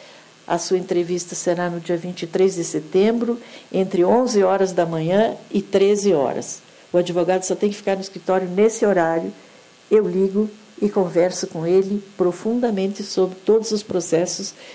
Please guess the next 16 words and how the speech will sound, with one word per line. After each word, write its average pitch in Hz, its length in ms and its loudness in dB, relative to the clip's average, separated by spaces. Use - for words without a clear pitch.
que - 100 0
ele 180 180 4
precisa 175 460 -2
conversar 175 420 -4
comigo. 170 380 -10
A 185 120 4
esse 254 260 4
respeito, 208 600 4
e - 20 -2
dentro 190 280 2
do 185 100 -2
tema 185 320 2
que 185 160 -6
me 170 120 -4
coube 160 340 0
falar, 160 640 -2